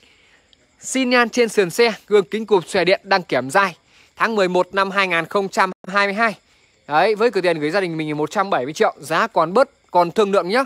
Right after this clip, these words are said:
Bao rút hồ sơ cho anh chị quý vị mình ạ. Đây, em xin quay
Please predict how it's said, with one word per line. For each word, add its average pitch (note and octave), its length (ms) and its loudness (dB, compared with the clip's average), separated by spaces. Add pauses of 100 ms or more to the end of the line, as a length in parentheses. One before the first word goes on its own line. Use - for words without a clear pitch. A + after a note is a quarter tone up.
(460)
Bao C4 280 4
rút C#4+ 160 -2
hồ A3+ 160 2
sơ A3+ 320 0
cho G#3+ 100 -4
anh G3+ 60 -6
chị G3 180 -14
quý G#3+ 100 -10
vị G#3 160 -6
mình E3+ 140 -2
ạ. E3 120 2 (340)
Đây, D#3+ 240 -4
em D#3+ 100 -8
xin F3 160 -8
quay E3 260 -4